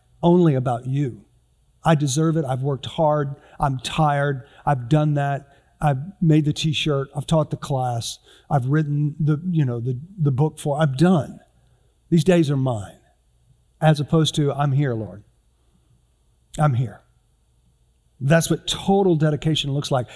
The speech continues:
And what prevents us from total dedication? Bringing everything to God. It's usually when our hands are already full. All right? We can't bring everything to Him when we're holding on to things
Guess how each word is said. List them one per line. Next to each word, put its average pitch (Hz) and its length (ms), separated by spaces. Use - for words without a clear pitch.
And 165 160
what 196 200
prevents 170 420
us 202 160
from 190 160
total 196 260
dedication? 202 680
Bringing 175 480
everything 175 420
to 180 80
God. 202 240
It's 165 160
usually 202 240
when 160 140
our 143 100
hands 156 260
are 147 40
already 147 200
full. 156 480
All 147 80
right? 165 160
We 156 80
can't 156 300
bring 170 200
everything 151 340
to 214 180
Him 165 240
when 147 160
we're 147 80
holding 156 340
on 165 160
to 156 80
things 110 480